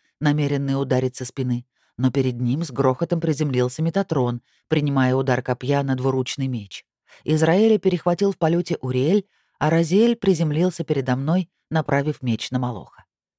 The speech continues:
«Быстрее!» — поторопила меня Лилит. «Легко сказать». Я тянула на себя корни врат, но те будто вросли в подпространство.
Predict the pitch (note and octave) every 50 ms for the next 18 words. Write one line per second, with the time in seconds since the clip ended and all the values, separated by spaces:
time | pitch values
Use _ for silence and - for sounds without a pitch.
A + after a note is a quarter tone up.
0 | _ _ _ _ _ _ _ - G#3+ G3+ - A#3+ A#3+ A3 G3 F3 D#3 - _ _
1 | _ _ _ _ _ - C#3 - B2+ A#2+ A#2 - B2 A2 A2 A#2 A#2 A2+ A2+ G#2+
2 | A2+ A2+ G#2+ G2+ - - - _ _ _ _ _ _ _ _ _ - C3+ C3+ -
3 | - - A#2 - - - A#2+ A2+ A2 G#2+ - _ _ _ _ _ _ _ _ _
4 | _ _ _ _ _ _ _ _ - D3+ F#3 F#3+ F#3+ - G3 F#3+ G3 G3+ G3+ G3
5 | F3+ F3+ F3 - - E3 D#3+ E3+ E3 - - E3 D3+ D3 D3+ D3 C3+ C#3+ E3+ F3+
6 | F3 - _ _ _ _ _ - D3+ D#3 D#3+ - - F#3 D3+ E3+ F3+ - - F3+
7 | C#3 C#3 D#3 - - - - C#3 A2+ - _ - F#2+ - - A2 B2+ - - -
8 | G2+ G2 - - - - -